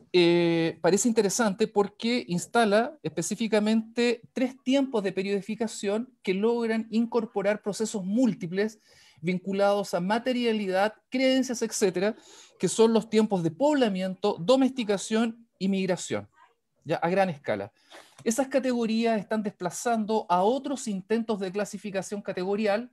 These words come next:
previa y están generando la concepción de un pasado prehistórico de carácter holístico con una, con un estricto determinismo medioambiental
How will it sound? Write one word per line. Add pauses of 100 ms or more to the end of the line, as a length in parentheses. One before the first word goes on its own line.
(140)
previa (600)
y
están (120)
generando (220)
la
concepción
de
un
pasado
prehistórico
de
carácter
holístico (340)
con
una, (300)
con
un
estricto
determinismo
medioambiental